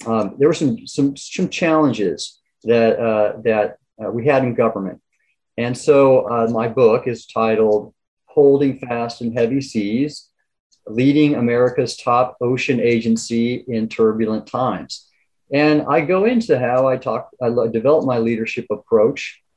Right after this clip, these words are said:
and how I applied it to this great agency with wonderful people who wanted to be led by leaders with integrity,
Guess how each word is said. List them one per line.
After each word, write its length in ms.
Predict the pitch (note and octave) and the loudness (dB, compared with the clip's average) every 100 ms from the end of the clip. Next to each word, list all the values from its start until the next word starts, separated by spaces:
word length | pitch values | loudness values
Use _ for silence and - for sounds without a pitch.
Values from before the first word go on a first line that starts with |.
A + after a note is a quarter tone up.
| _ _ - | _ _ -2
and 520 | C3+ C3 B2+ C#3 C#3 B2 | 0 0 0 -2 -4 -6
how 300 | C3 B2 A#2+ | -2 0 2
I 120 | B2+ | 2
applied 420 | C3+ - - C#3 | -2 -4 -2 4
it 260 | A2 A#2 - | 4 4 -2
to 120 | - | -10
this 320 | A#2+ A#2+ - - | -8 -8 -12 -12
great 320 | A#2 A#2 F#3 | -2 2 4
agency 460 | C3 C3 C3+ - C#3 | 4 2 0 -2 -2
with 220 | A#2+ A2+ | 0 -2
wonderful 420 | A#2+ D3+ D#3+ D3+ | 0 0 2 0
people 360 | - B2+ A2+ A#2+ | 0 -8 -4 -6
who 120 | - | -6
wanted 380 | A#2 B2 D3+ E3+ | -6 -4 -2 -2
to 120 | - | -4
be 160 | C3 B2+ | -4 -2
led 420 | A#2+ A#2+ A#2+ A#2 _ _ _ _ _ _ _ | 0 2 2 -2 _ _ _ _ _ _ _
by 160 | A2 G#2+ | -4 -2
leaders 380 | A#2 C#3 C#3+ C3 | 0 0 0 -2
with 140 | A2 | -6
integrity, 760 | G#2 - C3+ C3 C3+ C3 B2+ | -6 0 0 2 0 0 -4